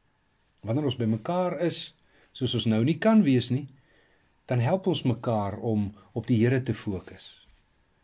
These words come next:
Ons help mekaar om die wêreld en ons eie probleme en partymal selfs ons eie vreugde net so 'n bietjie vir 'n oomblik neer te sit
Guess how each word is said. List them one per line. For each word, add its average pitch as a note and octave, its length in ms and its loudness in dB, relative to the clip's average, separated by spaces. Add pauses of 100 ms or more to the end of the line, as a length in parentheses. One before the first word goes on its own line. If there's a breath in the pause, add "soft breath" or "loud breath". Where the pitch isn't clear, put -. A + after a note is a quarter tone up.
(200)
Ons B2 160 -4
help F#3 160 0
mekaar F#3+ 400 4
om C#3+ 80 2
die A#2+ 160 2
wêreld E3+ 640 0
en G2+ 160 -6
ons G2+ 140 -12 (600 soft breath)
eie E3 200 4
probleme D3 680 2
en D#3 100 2
partymal F#3 340 0
selfs F3+ 320 0
ons B2+ 160 -2 (640 soft breath)
eie F3 160 2
vreugde G#3 560 0
net F#3+ 160 0
so C#4 80 4
'n G3+ 80 -6
bietjie A3 240 0
vir F#3 160 0
'n D3 120 -6
oomblik F3 360 2
neer D3 280 0
te G#2 120 -6
sit - 360 -14